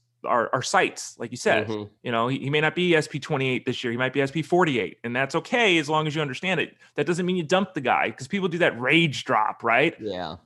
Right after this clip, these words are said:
Speaker 1: And, "Urgh," and it's like the guy's gone, and then the rest of the way he's, you know, S P tw-, thirty-two, and it's like, well, that's not that bad.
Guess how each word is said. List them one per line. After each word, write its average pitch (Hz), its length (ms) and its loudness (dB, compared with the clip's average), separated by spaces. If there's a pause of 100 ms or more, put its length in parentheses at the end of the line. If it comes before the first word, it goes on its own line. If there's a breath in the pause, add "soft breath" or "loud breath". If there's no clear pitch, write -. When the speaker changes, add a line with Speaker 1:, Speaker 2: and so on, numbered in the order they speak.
(120)
Speaker 1:
And, 143 180 0
"Urgh," 185 420 6
and 170 100 2
it's 151 100 -2
like 156 160 0
the 147 80 -6
guy's 147 220 2
gone, 170 260 2
and 143 80 -2
then 139 80 -2
the 139 80 0
rest 143 180 2
of - 40 -16
the 135 80 -2
way 147 200 4
he's, 127 320 -4
you 123 80 -10
know, 117 200 -6
S 135 160 -2
P 135 140 -8
tw-, - 180 -18 (120)
thirty-two, 147 520 -2
and 117 100 -2
it's - 120 -10
like, 143 120 -4
well, 196 320 -6
that's 180 200 -16
not - 160 -4
that 143 200 -4
bad. 151 480 0